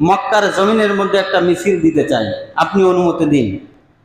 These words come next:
রাসূল করিম সাল্লাল্লাহু আলাইহি ওয়াসাল্লাম বললেন যে, "ওমর, এখনো পর্যন্ত সময় আসে নাই, আমাদের সংখ্যা অনেক কম, ইতিপূর্বে আমরা অনেকগুলো শহীদ ভাইদেরকে হারিয়েছি, যাদেরকে রক্তাক্ত করে রাখা হয়েছে,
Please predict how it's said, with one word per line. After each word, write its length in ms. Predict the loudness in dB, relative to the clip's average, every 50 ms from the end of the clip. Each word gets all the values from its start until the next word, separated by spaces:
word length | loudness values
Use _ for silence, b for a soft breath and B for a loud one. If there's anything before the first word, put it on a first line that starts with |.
| _ -6 -2
রাসূল 280 | -2 0 2 2 0 0 0
করিম 240 | 0 0 0 0 0
সাল্লাল্লাহু 680 | 0 0 -2 0 2 0 0 2 2 2 2 2 2
আলাইহি 340 | 0 0 0 0 0 0 0
ওয়াসাল্লাম 540 | 0 -2 -2 -2 -2 0 0 0 0 0 0
বললেন 240 | 0 0 2 2 2
যে, 80 | 2
"ওমর, 320 | 2 2 2 2 0 0 0
এখনো 280 | -2 -2 -2 -2 -4
পর্যন্ত 460 | -2 -4 -6 -6 -6 -8 -8 -8 -8 -12
সময় 300 | -10 -4 -2 -2 0 0
আসে 240 | -2 -2 -2 -2
নাই, 220 | 0 0 0 -2 -4 -8 -12 -18 -20 -20 _ _ _ _ _ _ _ _ _ _ -2
আমাদের 380 | 0 2 2 2 2 0 0
সংখ্যা 400 | -2 -2 -2 -2 -2 0 0 2
অনেক 260 | 2 2 2 2 0 -2 -2 0
কম, 300 | 2 4 4 4 2 -2 -6 -10 -10 -12 -18 -20 -20 -20 _ -2
ইতিপূর্বে 500 | -2 0 0 -2 0 0 0 2 2 2
আমরা 240 | 2 2 2 2 2
অনেকগুলো 540 | 2 2 2 2 0 -2 -2 0 0 0 0
শহীদ 340 | 0 0 0 2 2 0 -2 0
ভাইদেরকে 480 | 0 0 2 2 0 0 0 0 -2 -2
হারিয়েছি, 760 | 0 0 2 2 2 2 2 0 -2 -2 0 0 -2 -4 -8 -14 -20 -20 _ _ _ _ _ _ _ _ _ _ -6 0
যাদেরকে 460 | 0 2 4 4 2 2 2 2 2
রক্তাক্ত 580 | 4 2 2 0 -2 -2 -2 -2 0 0 0
করে 240 | 2 2 2 2 4
রাখা 280 | 2 2 2 2 2 4
হয়েছে, 680 | 4 2 2 2 0 0 0 0 0 -4 -6 -10 -12